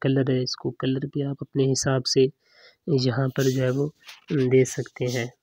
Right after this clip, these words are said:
उसके बाद आपने इसको save किस तरह करना, ऊपर जो निशान download का नज़र आ रहा है आपने इस पर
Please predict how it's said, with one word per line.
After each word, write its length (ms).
उसके 320
बाद 260
आपने 380
इसको 360
save 360
किस 180
तरह 240
करना, 180
ऊपर 300
जो 140
निशान 480
download 380
का 180
नज़र 200
आ 80
रहा 280
है 100
आपने 240
इस 80
पर 160